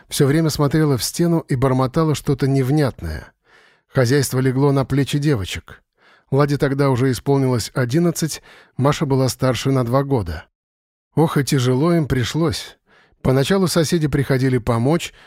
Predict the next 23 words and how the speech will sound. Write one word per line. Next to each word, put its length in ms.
но 140
потом 320
перестали. 680
У 80
всех 320
свои 260
дела 300
и 60
заботы. 540
На 100
чужое 360
хозяйство 480
нет 280
ни 120
сил, 400
ни 160
времени. 480
Маша 280
взяла 300
на 120
себя 300
самое 380
трудное: 540